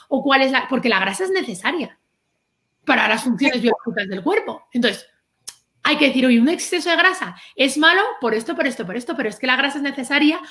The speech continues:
por esto, por esto, por esto". Entonces, eso se debe de educar en las escuelas. Ya no digo en casa, porque yo entiendo que no haya gente, o sea, hay personas que no son espe-, no somos, hay personas que no son especialistas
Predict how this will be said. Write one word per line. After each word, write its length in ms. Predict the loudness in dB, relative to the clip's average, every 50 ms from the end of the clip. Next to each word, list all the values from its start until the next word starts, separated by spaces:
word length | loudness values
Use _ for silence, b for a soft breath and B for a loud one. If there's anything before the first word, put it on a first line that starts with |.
| B B B
por 160 | _ 2 4 4
esto, 240 | 4 4 2 2
por 100 | 4 2
esto, 240 | 2 2 -2 -8 -12
por 120 | -8 -6 -6
esto". 160 | -6 -4 -2
Entonces, 380 | -2 -2 -2 -2 -4 -8 -12 _ _
eso 500 | 0 0 0 0 -4 -6 -8 -8 -12 b b b b b b b
se 300 | -10 -4 0 2 4 6
debe 180 | 6 6 6
de 80 | 4 4
educar 440 | 4 2 2 2 2 2 2 2 0 -4 b b b b _ _
en 200 | 2 4 4 4
las 240 | 4 2 0 -6 -8
escuelas. 720 | -8 -10 -10 -6 _ -2 -2 -2 -2 -6 -12 -18 -20 B B B B B
Ya 160 | 2 2 4 4
no 120 | 4 4
digo 160 | 4 4 4 2
en 60 | 2 0
casa, 300 | 0 0 0 -2 -4 -6
porque 280 | -8 -10 -10 -10 -8
yo 100 | -6 -6
entiendo 340 | -4 -2 -2 -2 -2 -4 -6
que 100 | -6 -10
no 380 | -10 -8 -6 -2 0 2 4 4
haya 260 | 4 4 4 0 -2
gente, 220 | -2 -6 -8 -8
o 60 | -8
sea, 120 | -8 -6 -8
hay 100 | -8 -6
personas 420 | -6 -6 -6 -4 -4 -6 -6 -6
que 80 | -8 -10
no 80 | -10
son 140 | -8 -8 -8
espe-, 220 | -8 -8 -8 -8 -6
no 180 | -4 -4 -4
somos, 240 | -4 -4 -6 -4 -6 -6 -8 -8 -8 -10 -10 -8 -6
hay 140 | -8 -6 -6
personas 300 | -6 -6 -6 -6 -8 -8
que 60 | -10
no 80 | -10 -8
son 120 | -8 -8
especialistas 640 | -8 -4 -4 -2 0 0 4 4 4 4 4 0 -2